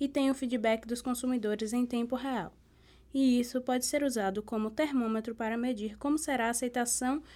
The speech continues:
de determinado conteúdo. Medir os resultados das estratégias digitais é muito mais fácil.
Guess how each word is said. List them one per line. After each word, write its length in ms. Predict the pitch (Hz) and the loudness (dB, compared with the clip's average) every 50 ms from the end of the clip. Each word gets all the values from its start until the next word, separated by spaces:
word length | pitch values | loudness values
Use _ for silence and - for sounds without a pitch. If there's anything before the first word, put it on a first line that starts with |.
| - - | -8 0
de 60 | - 277 | 2 4
determinado 540 | 294 277 285 285 285 285 277 269 269 277 - | 4 4 4 4 4 4 4 4 2 0 0
conteúdo. 540 | - 302 302 339 359 330 254 190 175 202 - - - - - - - | 0 0 0 0 0 0 -2 -2 -4 -8 -14 -18 -20 -20 -8 -2 0
Medir 280 | 226 220 196 247 277 | 2 4 4 4 4
os 120 | 302 294 277 | 4 4 2
resultados 480 | 277 269 247 247 247 220 202 202 202 | 2 2 0 0 0 0 0 0 0
das 260 | 202 226 240 269 269 269 | 0 2 2 2 2 0
estratégias 560 | - - - 233 214 - 196 185 190 190 175 | -4 -4 -4 -4 -4 -2 -4 -4 -4 -6 -8
digitais 560 | 175 175 185 180 - - 202 196 190 190 185 | -10 -12 -12 -12 -8 -4 -2 0 0 0 2
é 80 | 220 226 | 2 2
muito 320 | 233 233 226 226 226 - | 2 4 2 2 2 2
mais 160 | 247 254 254 | 2 2 0
fácil. 380 | - - 165 165 - - - | -2 -6 -10 -10 -12 -16 -18